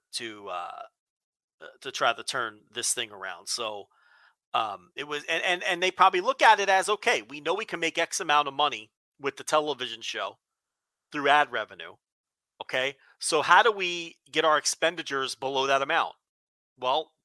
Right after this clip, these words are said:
the answer is easy. You use indie talent. You pay people by the date, because then we know exactly how much we can spend per show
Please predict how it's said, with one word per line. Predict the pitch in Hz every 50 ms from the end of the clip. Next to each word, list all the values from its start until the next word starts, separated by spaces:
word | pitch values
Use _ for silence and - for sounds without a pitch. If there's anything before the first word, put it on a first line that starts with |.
| _ _
the | 127 135 139
answer | 143 147 - - 139
is | 123 143
easy. | 151 147 120 95 90
You | 87 90 95 101 110 120 127
use | 123 113
indie | 135 135 123 120 110
talent. | - 120 104 92 90 87 - _ _ _ -
You | -
pay | - - 139 127
people | - 131 135 - 120
by | 110 139 120 117
the | 110 107
date, | - - 107 98 87 _ _ _ _ _ _ _ _ _ _ _ _ _ -
because | - 139 - - 143 131 - -
then | 143 139 135 127
we | 123 131 127
know | 123 139 147 139
exactly | 127 117 - - 135 131 135 - 135 127
how | 127 127
much | 123 123 123 - - 127
we | 120 113
can | - 127 117
spend | - - - 127 113 113 127 139 - _ _ _ _ _ _ _ _ _ _ _ _ _ _ _ -
per | - 147 143
show | - - - 120 110 110 117 143 _